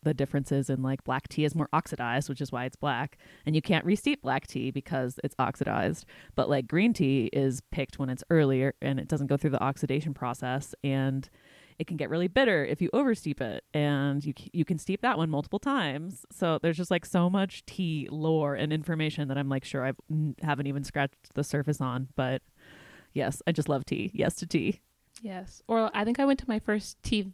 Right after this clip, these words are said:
Speaker 2: Teavana in Colorado, and I had, like, a little brewer that you can, like, put over top of your cup and it, like, trickles down. Also, I found it. The tea is called Genmai Cha, and it's classic Japanese green tea blended with toasted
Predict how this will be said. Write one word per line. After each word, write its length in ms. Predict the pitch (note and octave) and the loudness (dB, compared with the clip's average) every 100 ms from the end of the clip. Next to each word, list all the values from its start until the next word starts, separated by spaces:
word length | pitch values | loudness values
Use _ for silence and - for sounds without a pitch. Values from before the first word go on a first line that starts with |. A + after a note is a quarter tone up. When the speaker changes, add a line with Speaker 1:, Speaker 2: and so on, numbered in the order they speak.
| - - | -12 -6
Speaker 2:
Teavana 760 | G#3+ F#3 F3 E3 F#3 A3 B3 - - - _ - | -4 -2 -4 -2 -2 0 0 -4 -14 -20 _ -4
in 80 | G3+ | -2
Colorado, 760 | - F3 E3 E3 E3+ G3+ A3 A#3+ - - _ | 2 0 0 -2 0 2 2 0 -10 -20 _
and 100 | G3+ | -2
I 40 | F#3+ | 0
had, 220 | G3 F#3 | 0 -4
like, 160 | G#3 F#3 | -4 -4
a 60 | |
little 360 | F3+ F#3 F3+ F3 | -2 0 0 -2
brewer 420 | - F3+ F3+ F3+ | -2 0 2 2
that 100 | F#3 | 0
you 80 | G3 | 0
can, 140 | - | 0
like, 120 | F#3 | 0
put 140 | - F#3 | 0 0
over 180 | F3 F3+ | -2 -4
top 240 | - F3+ | -4 -4
of 40 | F3+ | -4
your 140 | F3+ | -4
cup 320 | - A3 G#3 | 0 0 0
and 100 | F#3 | -2
it, 140 | F3 F3 | -4 -4
like, 160 | F3+ | -6
trickles 400 | - F3+ - F#3 | -8 -10 -8 -8
down. 400 | - F3 F3 F#3+ A3+ _ _ _ | -4 -2 0 -2 -4 _ _ _
Also, 200 | G#3+ G#3 | -2 2
I 140 | G#3+ G3+ | 0 0
found 400 | - A3 A3 F#3 | 0 0 0 0
it. 300 | E3+ F3 C4+ | 0 -2 0
The 80 | F#3+ | 0
tea 220 | - A3+ | 2 2
is 140 | A3 | 2
called 360 | - G#3 F#3 F#3 - | 0 -2 -2 -2 -4
Genmai 720 | - F#3+ G3 G#3+ G3 F3+ F#3 F#3+ _ - | -2 0 2 2 2 2 2 0 _ -14
Cha, 520 | - F#3 E3 F3 C4 - | -4 -2 0 0 0 2
and 180 | G3 | 2
it's 280 | F#3 F3+ - - | 2 0 -6 -16
classic 560 | - F3+ F#3+ - A3 G3+ | -2 0 2 0 -2 0
Japanese 480 | F3+ F#3+ G3+ G3+ G3 | -2 0 0 -2 -4
green 320 | G#3 G3 G3+ | -4 -2 -2
tea 560 | - G3+ F3 F3 B3+ - - - _ | -2 -4 -2 0 -2 -4 -16 -20 _
blended 320 | - G3 G3 | -4 -2 0
with 160 | F#3 F3+ | -2 -4
toasted 680 | - F#3 G3 - G#3+ G#3+ | -2 -2 -2 -2 -2 -2